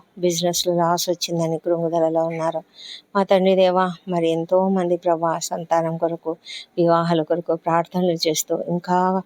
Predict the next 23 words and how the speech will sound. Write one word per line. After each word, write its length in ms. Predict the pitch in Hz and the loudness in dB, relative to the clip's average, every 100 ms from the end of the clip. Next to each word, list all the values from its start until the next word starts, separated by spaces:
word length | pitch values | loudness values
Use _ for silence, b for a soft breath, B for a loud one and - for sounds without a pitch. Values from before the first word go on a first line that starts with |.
| B B B - | B B B -4
ఆ, 340 | 208 202 185 175 - _ - 190 | 0 2 2 -2 -6 _ -14 -4
లభించలేదని 1000 | 180 180 185 202 196 190 180 170 170 170 170 | 2 4 4 4 4 4 4 4 2 0 -2
కృంగుదలతో 640 | - 170 170 165 165 160 165 | -2 0 2 2 0 0 -2
ఉన్నారు. 320 | 160 170 165 | 0 -2 0
వారందరినీ 680 | - 160 160 165 170 185 | 0 0 0 -2 0 -2
కూడా 220 | 185 196 190 | 0 0 2
లేవనెత్తమని 920 | 170 170 185 190 180 165 160 156 175 | 2 2 2 0 -2 -6 -4 -4 -4
ప్రార్థిస్తున్నాం. 640 | 165 151 156 151 - 147 - - | -4 -4 -4 -6 -6 -10 -6 -4
తగిన 300 | 165 185 196 | 0 0 0
సమయంలో 560 | - 170 170 165 196 233 B B B - | 0 0 0 0 0 -2 B B B -6
ప్రతి 220 | 190 175 190 | -4 0 -2
ఒక్కరికి 480 | 190 - 214 214 | 0 2 2 4
మీరు 320 | 220 190 160 - | 2 2 0 -4
సహాయం 520 | - 165 180 175 180 180 | -4 -6 -2 0 0 -2
చేసే 220 | 180 175 170 | -2 -2 0
దేవుడు 260 | 165 170 | 0 2
అయి 160 | 160 151 | 0 -2
ఉన్నారు. 300 | 151 156 - B B B - | -4 -6 -8 B B B -2
గర్భిణీ 380 | 180 175 180 185 | 0 2 2 2
స్త్రీలను 520 | 190 180 175 165 160 - 160 | 0 0 2 2 -2 -4 -4
ఆశీర్వదించండి. 840 | 160 - 170 170 160 - 156 147 - 170 | -2 0 0 0 0 0 -2 -2 -8 -4
వారికి 380 | 160 160 160 190 B B B - | -2 0 -2 -4 B B B 0
తండ్రి, 360 | 175 180 175 | 2 4 2